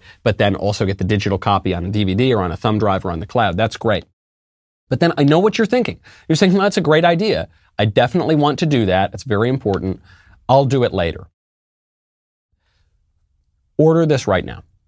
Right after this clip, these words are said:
Order this right now. You can send them in whenever you want if you got a busy week or something, but just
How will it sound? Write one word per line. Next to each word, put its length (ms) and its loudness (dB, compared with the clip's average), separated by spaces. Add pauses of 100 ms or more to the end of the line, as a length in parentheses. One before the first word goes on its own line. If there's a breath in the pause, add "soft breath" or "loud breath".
(140)
Order 200 0
this 180 -2
right 100 2
now. 120 -4
You 160 2
can 200 2
send 240 2
them 120 4
in 160 4
whenever 260 0
you 140 0
want 260 0
if 140 -8
you 40 -2
got 120 2
a 40 -2
busy 240 -2
week 220 -2
or 60 -8
something, 240 -8
but 100 -2
just 160 -2